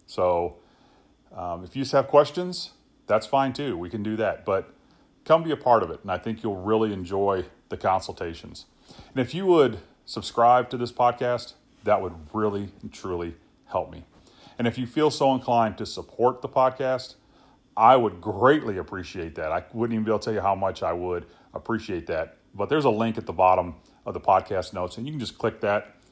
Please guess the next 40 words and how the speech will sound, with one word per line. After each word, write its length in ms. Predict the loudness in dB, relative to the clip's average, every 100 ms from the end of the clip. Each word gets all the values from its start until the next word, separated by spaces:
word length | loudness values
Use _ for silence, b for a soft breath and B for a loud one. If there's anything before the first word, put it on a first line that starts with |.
| b
make 240 | -2 -2 0
it 60 |
easy, 540 | -2 -2 -4 -4 -6 -10 _ _ _ -16
and 500 | -10 -4 -4 -4 -8 -16 _ -6
anything 480 | 0 0 0 -2 -2
that 180 | -4
you 140 | -6 -4
would 120 | -2
like 200 | -2 -4
to 60 | -10
support 460 | -12 -6 -4 -4 -6 b b b b
with, 200 | -16 -12 -8
uh, 180 | -6 -6
any 200 | -6 -6
monetary 520 | 0 0 0 -2 -4
amount 320 | -2 -4 -4
to 100 | -10
support 340 | -14 -6 -4 -4
this 140 | -8
podcast, 560 | -2 -2 -2 -6 -6 -10 -12
I 60 | -10
would 180 | -10
greatly 520 | -12 -8 -8 -6 -12 -14 _ b b b b _
appreciate 460 | -10 -8 -12 -10 -12
it. 140 | -14 _ _ _ b b b b b _ _ _ _ 0
Now 80 | 0
let's 140 | 4
get 140 | 2
into 140 | 4 2
this 160 | 0
week's 220 | -2 -2 -2
episode, 500 | -2 -6 -8 -10 -12 -20 _ -20 _ -6
all 80 | 2
right? 240 | 2 2 -6 -18
But 260 | -4 0 2
it 100 | 0
fits 340 | -6 -6 -2
in 140 | -2 0
my 160 | 0
macros. 800 | 0 0 0 0 -4 -4 -8 -14